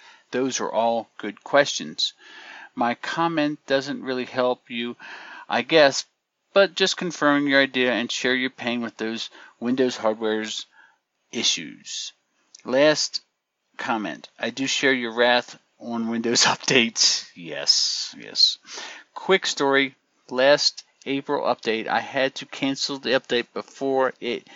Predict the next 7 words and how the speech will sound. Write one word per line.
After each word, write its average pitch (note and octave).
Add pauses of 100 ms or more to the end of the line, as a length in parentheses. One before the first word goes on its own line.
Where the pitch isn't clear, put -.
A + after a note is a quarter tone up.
(640)
started B2+ (260)
because B2
I A#2
am A#2+ (280)
using A#2+
Symantec B2 (400)
antivirus A#2